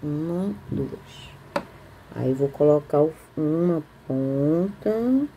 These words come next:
e a outra ponta. Vou tirar essa aqui, que essa daqui tá mais grossa, colocar primeiro. Aqui, pra entrar melhor. Aí, colocar essa outra aqui.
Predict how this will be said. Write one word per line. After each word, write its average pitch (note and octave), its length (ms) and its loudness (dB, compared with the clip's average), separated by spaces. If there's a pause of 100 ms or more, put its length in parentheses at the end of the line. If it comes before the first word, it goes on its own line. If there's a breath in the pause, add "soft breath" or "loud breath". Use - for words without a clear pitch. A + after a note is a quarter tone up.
(1700)
e D3+ 160 -4
a D3+ 40 0
outra D3+ 500 2 (160)
ponta. C3 440 0 (380)
Vou - 180 -12
tirar D3 300 4
essa D3 200 0
aqui, C#3+ 320 -6
que D#3 100 -6
essa D#3 140 -4
daqui D3+ 220 -2
tá D3 100 0
mais E3+ 280 2
grossa, D#3 720 2
colocar D#3 440 -4
primeiro. F#3+ 680 -2 (1200)
Aqui, - 560 -4
pra - 120 -4
entrar C3 320 0
melhor. C#3+ 480 2 (100)
Aí, B2+ 260 -4 (120)
colocar C3+ 400 0
essa C#3 360 0
outra D3+ 400 2
aqui. - 360 -12